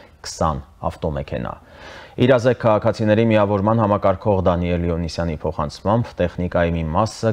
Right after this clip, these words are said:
գնված է եղել հարկատուների հաշվին, մնացածը նվիրատվություն է։ Ամբողջ տեխնիկան սեպտեմբերի քսանութին հաշվառվել է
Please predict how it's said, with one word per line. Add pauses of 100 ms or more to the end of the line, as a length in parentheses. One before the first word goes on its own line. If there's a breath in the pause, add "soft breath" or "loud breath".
գնված
է
եղել
հարկատուների
հաշվին,
մնացածը (160)
նվիրատվություն
է։ (680 loud breath)
Ամբողջ
տեխնիկան
սեպտեմբերի
քսանութին
հաշվառվել
է